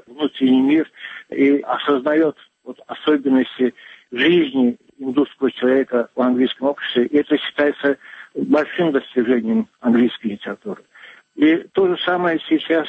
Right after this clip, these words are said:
происходит и на Южном Кавказе. Мы, э, начинаем, э, осознавать, что, э, если мы хотим стать частью Европы, мы не должны отказаться от самих себя, от того, э, позитивного, что было в нашей истории. Но мы просто должны, э, принять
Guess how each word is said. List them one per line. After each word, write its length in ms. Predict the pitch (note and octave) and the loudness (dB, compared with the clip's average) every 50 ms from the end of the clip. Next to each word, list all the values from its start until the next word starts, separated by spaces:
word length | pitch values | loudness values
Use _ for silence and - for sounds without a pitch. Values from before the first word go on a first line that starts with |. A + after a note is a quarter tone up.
| - - - - - - - - _ _ _ | -8 -16 -18 -20 -20 -20 -20 -20 _ _ _
происходит 500 | - D3+ D3 C#3 - - D#3+ D#3 C#3 - | -2 0 0 0 0 0 0 0 0 -2
и 140 | - D#3 | -2 -2
на 100 | C#3 C#3+ | 0 2
Южном 400 | C#3 C#3 D#3 F3 E3+ D3+ D3+ C#3 | 2 2 2 2 0 -2 -4 -6
Кавказе. 520 | C3 - C3 A#2+ - - A#2 G#2+ G2+ F#2+ A2 | -6 -8 -10 -10 -10 -12 -12 -10 -8 -4 0
Мы, 140 | A#2 C3+ C#3+ | 0 2 2
э, 280 | D#3 - - D3+ D3 | 2 0 0 0 0
начинаем, 600 | C#3 C#3 C#3 - - D3 D3 D#3 D3+ D3+ D3 C#3+ - _ - | 2 2 0 -2 -2 -2 -2 -2 -2 -2 -4 -6 -10 _ -10
э, 80 | C#3 B2+ | -8 -8
осознавать, 680 | - - - - - C#3 B2 B2+ C3+ C3+ C#3+ D3+ C#3+ - - _ - - - _ _ _ _ | -8 -6 -4 -2 -2 -2 0 0 0 2 2 0 -2 -4 -10 _ -20 -20 -20 _ _ _ _
что, 520 | _ - - - D3 D3 D3 - - C#3+ C#3 | _ -12 -2 0 0 0 0 0 0 0 0
э, 100 | C#3+ C3+ | 2 2
если 280 | D3 E3 E3 - - D#3+ | 2 2 0 -2 -2 -2
мы 140 | E3 D#3 | 0 0
хотим 460 | - - D3+ C3 - D#3 D#3 D3 C#3 - | 0 -2 -4 -4 -2 -4 -4 -4 -6 -8
стать 300 | - - C#3 C#3 C3 - - C#3+ C3+ _ - | -6 -2 -2 -2 -2 -2 -8 -12 -12 _ -2
частью 460 | - D#3 C#3+ - - - - B2+ B2 | -2 -2 -2 -2 -6 -4 0 2 4
Европы, 560 | C3 C3 C3 D3 E3 F#3 F3 - A#2+ G#2 F#2+ _ _ - - - - - | 4 4 4 2 0 -2 -2 -6 -10 -12 -12 _ _ -20 -20 -20 -12 -4
мы 120 | - D#3 E3+ | 0 2 2
не 140 | E3 E3 D#3+ | 4 2 2
должны 260 | E3+ E3+ E3 - G#3 | 2 0 0 0 -2
отказаться 520 | G#3 - - D3+ C#3 C#3+ C#3+ C#3 - - | -2 -2 -2 -2 0 0 -2 -2 -4 -12
от 100 | B2+ _ - | -12 _ 0
самих 240 | C3 C3 C3+ C3 - - - | 2 2 2 2 0 -2 -2
себя, 280 | C3 B2 B2 C3+ B2 | -2 0 2 0 0
от 200 | A#2+ - B2+ - - | 0 -4 -8 -8 -2
того, 380 | - C#3+ D3+ E3 D#3 D#3+ D#3+ - D3 | 0 2 2 2 2 0 -4 -4 -2
э, 180 | C3+ C3+ C3 - _ | 0 0 0 -2 _
позитивного, 600 | - C#3 B2+ A#2+ A#2+ - - E3 D#3+ D#3+ D3+ C#3+ | -2 -2 -2 -2 -4 -2 0 0 0 0 0 -4
что 160 | - - - | -4 -2 -2
было 280 | C3+ B2 C#3+ C#3+ C3+ C3 | 0 2 2 2 2 2
в 60 | A#2 | 0
нашей 320 | B2+ C3 A#2+ - - B2+ A2+ | 0 -2 -2 -4 -6 -8 -8
истории. 280 | - - - A#2+ A2 | -8 -2 -4 -2 -2
Но 140 | A2+ C3+ D3+ | 0 2 2
мы 160 | F3 F#3 F3+ | 2 2 2
просто 320 | F3+ - F#3 F3 - - D#3+ | 0 0 -2 -2 0 0 0
должны, 420 | D#3 D#3 D#3+ C#3 - E3 F3 E3+ - - - - - - - - | 2 2 0 0 2 0 0 0 -2 -8 -16 -16 -16 -14 -6 -2
э, 140 | C#3 D3 D3 | 0 0 0
принять 500 | - - D#3+ D#3+ D#3 E3 F3+ G3 G3 | 0 0 0 2 2 2 2 2 0